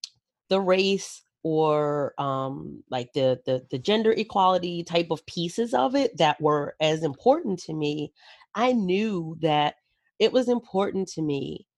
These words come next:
for women to feel beautiful however they wanted to feel beautiful, and to let them tell their own story,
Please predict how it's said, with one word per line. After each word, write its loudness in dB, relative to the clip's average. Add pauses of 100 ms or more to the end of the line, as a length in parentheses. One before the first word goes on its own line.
(280)
for 4
women 2
to -6
feel -4
beautiful 0
however 2
they 0
wanted -2
to -4
feel 0
beautiful, -2
and 2
to -8
let 0
them 0
tell 0
their 2
own 0
story, 0